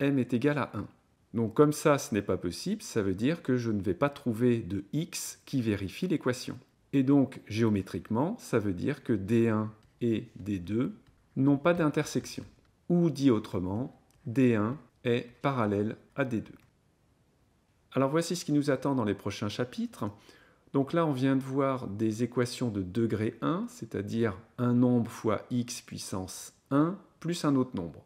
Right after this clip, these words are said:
donc les droites. Le chapitre suivant sera sur les équations de degré deux, c'est-à-dire plus seulement avec des un, donc on retrouve ici, vous voyez, le A X plus B, mais également avec un degré deux.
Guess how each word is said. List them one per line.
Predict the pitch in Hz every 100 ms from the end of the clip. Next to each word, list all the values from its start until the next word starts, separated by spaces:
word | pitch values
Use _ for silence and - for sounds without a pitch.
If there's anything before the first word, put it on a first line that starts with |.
| _
donc | - 107 -
les | 120
droites. | 107 - - - - _
Le | -
chapitre | 127 151 156 143
suivant | - 143 135 139
sera | 131 127 110 113 110 107
sur | - - 123 113
les | 107 101
équations | 107 110 101 - 117 107 101 101
de | 95
degré | 90 101 95 101 110
deux, | 107 151 233 - _ _ _ _
c'est-à-dire | - 117 107 113 107
plus | - 127
seulement | - 131 123 123 123 123
avec | 104 98 92
des | 87 92 -
un, | 135 190
donc | 123
on | 98
retrouve | 90 98 - 110
ici, | 92 - -
vous | 101
voyez, | 87 90
le | 87
A | -
X | 101 98
plus | - 92
B, | 98 143 208 - -
mais | 113 123
également | 117 110 120 156
avec | 165 123 151
un | 131
degré | 123 143 127 110
deux. | -